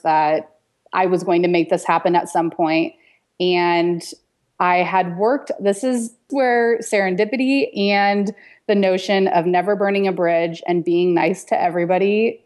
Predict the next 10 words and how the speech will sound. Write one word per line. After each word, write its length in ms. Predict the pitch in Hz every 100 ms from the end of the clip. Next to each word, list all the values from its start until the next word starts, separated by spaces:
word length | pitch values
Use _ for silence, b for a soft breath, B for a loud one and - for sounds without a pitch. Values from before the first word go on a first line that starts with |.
| -
truly 800 | - - 196 196 196 202 196 -
<laughs> 40 | _
pays 280 | 185 170 165
off. 320 | 156 151 170 B B B B B _ _ _ -
This 180 | 190 185
gal 460 | 226 262 226 202 180
who 200 | 190 180
I 220 | 175 175
had 240 | 175 170
worked 440 | 165 180 180 175